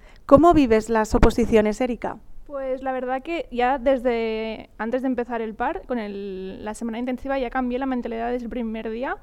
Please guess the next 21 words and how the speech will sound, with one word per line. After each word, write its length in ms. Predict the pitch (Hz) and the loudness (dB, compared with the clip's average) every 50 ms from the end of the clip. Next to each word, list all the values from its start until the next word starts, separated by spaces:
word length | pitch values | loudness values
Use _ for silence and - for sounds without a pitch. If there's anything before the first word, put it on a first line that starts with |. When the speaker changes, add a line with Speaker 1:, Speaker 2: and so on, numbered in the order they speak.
| - - - - - - - - | -16 -20 -20 -20 -20 -20 -18 -8
Speaker 2:
Y 220 | - 269 269 254 - - | -4 -2 -2 -2 -4 -4
disfrutar 440 | 226 254 240 - 262 254 220 233 247 | -6 -6 -4 -4 -4 -4 -2 -2 -2
el 60 | 277 | 0
proceso, 500 | 294 285 262 - 254 269 - 285 240 208 | -2 -2 -2 -2 -4 -6 -4 -6 -6 -6
¿sabes? 260 | - 240 226 254 - | -6 -6 -8 -6 -4
Que 120 | - 262 226 | -4 -2 -2
para 200 | 220 247 240 233 | -2 -2 -2 -2
mí 240 | 240 247 262 277 | -2 -2 -4 -2
levantarme, 840 | 294 294 277 254 254 247 233 - 240 247 254 262 269 269 277 277 285 - - - - - - | -2 -2 0 0 0 0 0 0 0 0 2 0 0 0 -2 -2 -4 -6 -12 -20 -20 -14 -2
em, 520 | - 254 254 254 247 247 247 247 240 240 220 | 2 2 4 4 4 2 0 0 -2 0 -2
tener 220 | 254 240 247 247 | -2 -2 0 0
una 160 | 277 285 285 | 0 0 0
rutina, 500 | 294 277 262 214 277 269 262 269 262 262 254 | 0 -2 -2 -2 -2 0 2 2 2 0 0
ponerme 560 | - 262 254 240 220 254 254 262 262 262 269 | 0 0 0 0 0 -2 -2 0 0 0 0
en 80 | 262 | 0
el 100 | 262 247 | -2 -2
escritorio 500 | 240 240 - 269 262 214 247 254 262 285 | -4 -6 -6 -6 -4 -2 -2 -2 0 -2
es 100 | 302 - | -4 -4
como, 600 | - 320 302 277 269 247 247 240 233 226 226 233 233 | -4 -4 -2 0 0 0 -2 -2 -2 -2 -2 -2 -2
no 100 | 247 254 | -4 -4
sé, 220 | - - 240 247 | -4 -4 -6 -6